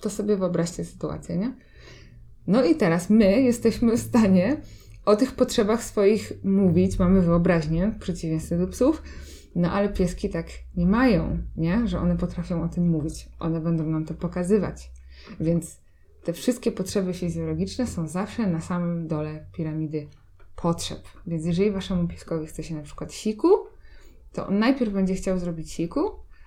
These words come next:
a potem dopiero będzie chciał z wami pracować. Będzie chciał zrobić najpierw kupę, a dopiero później będzie chciał z wami pracować. Tak samo w, w ty-, potrzebach fizjologicznych jest sen, zdrowy sen. Więc jeżeli mamy na przykład sytuację, w której, no nie wiem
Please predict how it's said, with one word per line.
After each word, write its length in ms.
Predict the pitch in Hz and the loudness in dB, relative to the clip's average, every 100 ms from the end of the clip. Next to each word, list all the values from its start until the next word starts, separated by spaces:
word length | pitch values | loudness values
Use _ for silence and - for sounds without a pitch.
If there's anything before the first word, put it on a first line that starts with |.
| - | -10
a 80 | 170 | -2
potem 260 | 233 302 | 2 4
dopiero 280 | 262 240 226 | 4 4 0
będzie 220 | 208 208 | 2 2
chciał 220 | 208 208 196 | 0 0 -2
z 40 | |
wami 440 | 185 185 175 185 - - | 0 0 0 -4 -8 -8
pracować. 580 | 190 185 156 110 - - | -6 -4 -4 -6 -12 -14
Będzie 320 | 175 170 175 | -4 -2 -2
chciał 220 | 185 208 | -2 -2
zrobić 260 | 208 214 214 | -2 -4 -2
najpierw 360 | 226 233 - - | -2 -4 -8 -10
kupę, 340 | 233 - 220 - - - - | -2 0 0 -2 -14 -20 -14
a 140 | - 190 | -4 0
dopiero 460 | 202 202 220 220 | 0 2 0 0
później 360 | - 233 220 220 | -2 -2 0 0
będzie 220 | 190 185 | 0 -2
chciał 200 | 190 185 | -2 -6
z 40 | 180 | -6
wami 180 | 180 | -6
pracować. 580 | 175 170 170 170 - - - - - | -4 -4 -4 -8 -8 -16 -20 -20 -14
Tak 120 | 180 175 | -8 -2
samo 220 | 226 262 | 0 0
w, 60 | 269 - 196 190 | -2 -2 0 0
w 60 | - | -2
ty-, 320 | 196 190 175 - | 2 2 2 -2
potrzebach 400 | 190 190 220 214 | -2 0 -2 -2
fizjologicznych 640 | 202 185 175 180 196 269 | -2 0 0 -2 0 0
jest 360 | 240 233 - - | 2 -2 -8 -18
sen, 460 | - - 196 160 170 - | -10 -2 0 0 -4 -10
zdrowy 560 | 180 175 185 208 196 175 | -10 -2 4 6 4 2
sen. 320 | 170 156 160 - _ _ - - - | -6 -8 -8 -10 _ _ -20 -16 -6
Więc 340 | 165 185 185 | -2 0 0
jeżeli 640 | 208 208 165 180 190 285 - | 2 2 2 0 0 -2 0
mamy 320 | 190 202 196 | 0 2 2
na 100 | 180 | 0
przykład 280 | - 196 190 | -4 -6 -2
sytuację, 640 | 202 196 214 185 185 180 | 0 4 4 4 0 -4
w 100 | - | -6
której, 400 | - - 190 180 | -10 0 2 4
no 120 | 196 | 2
nie 140 | 220 196 | 2 2
wiem 260 | 170 170 | 2 -2